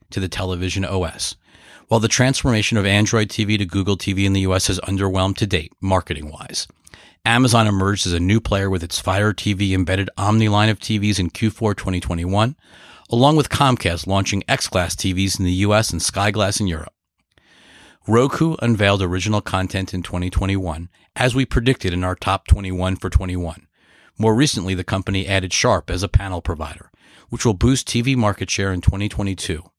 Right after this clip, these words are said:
a few points. Nonetheless, fears of rising competition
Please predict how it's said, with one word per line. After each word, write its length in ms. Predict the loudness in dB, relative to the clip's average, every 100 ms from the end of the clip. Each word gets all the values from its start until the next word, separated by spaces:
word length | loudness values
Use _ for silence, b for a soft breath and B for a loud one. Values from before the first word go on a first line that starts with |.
| -10
a 80 | -6
few 200 | -6 -2
points. 480 | -2 -4 -10 -14 -14 _ b b b b
Nonetheless, 600 | 2 4 4 4 2 -2 -10 -8
fears 360 | 2 4 4
of 120 | 2
rising 360 | 2 2 2 0
competition 800 | 0 -2 -2 -4 -2 -2 -6